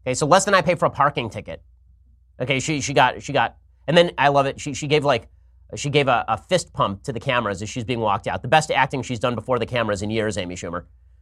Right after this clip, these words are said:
So that was pretty solid. Emily Ratajkowski, is that, uh, uh, Ratajkowski? Ratajkowski? I, I don't know who she is. Is she some model actress? Yeah. She showed up and she, and she did exactly the same thing because women must be arrested for no apparent reason.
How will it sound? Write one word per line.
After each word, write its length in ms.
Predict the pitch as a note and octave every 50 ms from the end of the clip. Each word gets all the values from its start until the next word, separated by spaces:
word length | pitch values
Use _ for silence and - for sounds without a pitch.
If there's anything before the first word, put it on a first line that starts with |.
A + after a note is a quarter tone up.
| _ _ -
So 120 | - C3+
that 40 | C#3
was 140 | D3+ D3+ -
pretty 160 | D#3+ D3 B2+
solid. 320 | - C#3 A#2 B2 B2+ - -
Emily 320 | D3 E3+ F#3 F3+ F3 D#3 C#3+
Ratajkowski, 1000 | A2+ A2 C3+ D3 D3+ C#3+ A2 - - C#3+ - - C#3+ C3 E3 E3 - A#3 A#3+ A#3
is 80 | E3
that, 240 | A#2 C3+ C3 C3 -
uh, 20 | B2
uh, 280 | B2 - B2+ D3 - - B2+
Ratajkowski? 840 | B2 A2+ C3+ C#3 D#3 D3+ - D3+ D#3 F#3 - - - E4 D#4+ D4+ - - - - - - _ - -
Ratajkowski? 840 | C3+ C#3+ D#3+ E3+ C#3+ F3 E3+ E3+ F3 - - G#3 G#3+ G#3+ G3 E3+ -
I, 180 | - C3 C#3+ C#3
I 20 |
don't 100 | E3+ F#3+
know 80 | G3 F#3
who 60 | E3
she 160 | - - C#3
is. 240 | G#2+ F2 C#2 - - _ _ _ _ _ _ _
Is 120 | B2 A#2 -
she 60 | C3
some 140 | C#3+ E3+ E3
model 420 | D3+ C#3+ D#3 F3 F#3+ G3 G3 - _ _ _ _ _ -
actress? 460 | E3 F3 F3 G#3 G3+ G3 - - _ _ _ -
Yeah. 140 | D#3 G3 F#3 E3 - - _ _ _ _ _ _ -
She 140 | - G#3 G3+
showed 180 | - G#3 G3 F#3
up 240 | F3+ F3+ - - - _ _ _ - -
and 180 | A2+ C#3+ D3+ -
she, 320 | F3 E3+ D#3+ D#3 C#3 -
and 120 | C3 C#3
she 120 | C3 E3 D#3
did 160 | D3+ C#3 -
exactly 400 | - C#3 B2 E3 D3 C#3+ - D#3+
the 80 | C3 B2+
same 200 | - D#3+ C#3 B2+
thing 140 | C#3 C3 A#2+
because 280 | B2+ A2+ C3+ C3+ A#2 - _ _ _ -
women 400 | D#3+ A#3+ D#4 C#4 A3+ G#3 F3 D#3+
must 340 | F#3 B3 C4 G#3+ - - -
be 220 | - C4 C4+ B3+
arrested 460 | A3 G3+ G3 C4+ C4+ - - F#3 D3 -
for 200 | B3 C4 B3 G3+
no 140 | F#3+ F#3
apparent 400 | - - C4 B3 A3 G3 F3+ D#3
reason. 680 | - G#3 D#4+ C#4 B3 A3+ G#3 D#3+ D3+ E3 A#2+ F2 F2